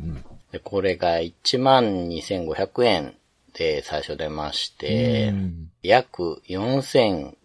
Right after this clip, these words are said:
Speaker 2: 九百万台売りまして、
Speaker 1: おー、すごいね、やっぱ。
Speaker 2: ソフトとしては千五十七タイトルあると。
Speaker 1: え？そんな出てんの？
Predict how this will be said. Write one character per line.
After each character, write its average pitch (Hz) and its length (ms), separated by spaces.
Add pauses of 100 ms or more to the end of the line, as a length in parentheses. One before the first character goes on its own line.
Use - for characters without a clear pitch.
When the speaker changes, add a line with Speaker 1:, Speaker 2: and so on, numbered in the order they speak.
(140)
Speaker 2:
九 107 240
百 107 260
万 92 320
台 57 380 (240)
売 82 80
り 80 120
ま 69 220
し - 220 (140)
て、 71 260
Speaker 1:
お 85 340
ー、 76 40
す - 140
ご 87 200
い 78 40
ね、 73 60
や 71 80
っ - 40 (100)
ぱ。 - 120 (160)
Speaker 2:
ソ 143 200
フ - 80
ト 107 100
と - 160
し - 140
て 165 140
は 123 360 (240)
千 117 580 (200)
五 104 160
十 107 220
七 90 440 (100)
タ 92 140
イ 80 60
ト - 120
ル - 140
あ - 60
る - 160
と。 - 140 (1400)
Speaker 1:
え？ 147 220 (1120)
そ - 280
ん 269 100
な 302 120
出 294 120
て 330 160
ん 311 80
の？ 147 200